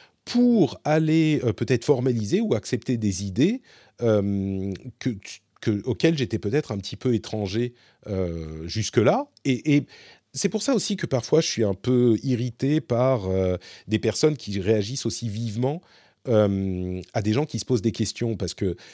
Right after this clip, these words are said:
évidemment, ce sont des idées qui sont pas acceptées dans la société, parfois, et qui du coup euh, amène un petit peu de réticence. Et oui, on va avoir des réactions qui sont un peu bêtes ou qui mettent du temps à arriver à la même conclusion. Il faut que les gens aient le temps de faire leur propre parcours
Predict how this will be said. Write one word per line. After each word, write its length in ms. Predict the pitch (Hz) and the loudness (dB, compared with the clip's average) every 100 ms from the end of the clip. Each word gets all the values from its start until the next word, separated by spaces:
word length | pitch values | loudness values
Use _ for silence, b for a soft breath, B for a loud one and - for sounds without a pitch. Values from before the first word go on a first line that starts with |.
| B B _ _ - | B B _ _ -2
évidemment, 540 | 135 139 160 165 170 | -2 4 4 4 2
ce 120 | - | 0
sont 160 | - 110 | -4 -2
des 300 | 104 98 104 | 0 -2 -4
idées 300 | 120 139 123 | -2 0 0
qui 120 | - | -4
sont 200 | - 110 | -10 -6
pas 420 | 123 113 107 - - | 0 2 2 0 -2
acceptées 480 | 135 - 131 - 127 | -2 0 -2 0 0
dans 100 | 101 | 0
la 140 | 92 | -2
société, 640 | - 98 - 98 170 220 233 b b b b _ | -4 -6 -6 -2 0 0 -4 b b b b _
parfois, 520 | 92 - 160 214 262 b b b _ _ - | -4 0 6 6 4 b b b _ _ -2
et 100 | 127 | -2
qui 160 | - 123 | 0 -2
du 180 | 120 | -4
coup 400 | - - 247 247 - _ _ _ _ | -4 -2 0 0 -4 _ _ _ _
euh, 420 | - - 147 135 127 | -12 -10 -8 -8 -6
amène 280 | 131 135 160 | 0 2 2
un 80 | 117 | 0
petit 160 | - | -4
peu 120 | 117 127 | -2 -2
de 80 | |
réticence. 640 | 110 - 160 - 208 165 b b b - | -2 -4 -6 -2 -2 -4 b b b 0
Et 120 | 117 | 0
oui, 460 | 120 165 190 - - | 2 0 -2 -4 -6
on 120 | 113 | 0
va 120 | 110 | 2
avoir 440 | 98 117 143 160 127 | 2 4 6 4 2
des 140 | 101 | -2
réactions 500 | 101 101 92 139 151 | -2 -2 -4 -4 -4
qui 120 | - | -4
sont 160 | - 90 | -6 -8
un 60 | |
peu 120 | 78 82 | -8 -2
bêtes 360 | 104 117 117 | 2 2 0
ou 40 | 90 | -8
qui 220 | 95 87 | -8 -6
mettent 260 | 92 101 | -2 -2
du 160 | 92 92 | -4 -8
temps 440 | - 117 117 104 | -4 -2 0 2
à 180 | 101 101 | 2 2
arriver 300 | 85 90 90 | 0 -2 -2
à 80 | 101 | -2
la 80 | 92 | -2
même 160 | 95 98 | -4 -6
conclusion. 420 | 98 98 120 175 | -8 -8 -2 -2
Il 60 | |
faut 140 | - 120 | -2 -4
que 100 | 123 | -4
les 60 | |
gens 200 | 117 160 | -2 -2
aient 60 | 147 | -2
le 60 | 98 | -2
temps 200 | 139 147 | -2 -2
de 80 | |
faire 220 | 101 123 110 | -2 -2 0
leur 160 | 95 | -2
propre 320 | - 113 - | -4 -4 -4
parcours 560 | 90 87 - 185 233 | -6 -8 -6 -2 0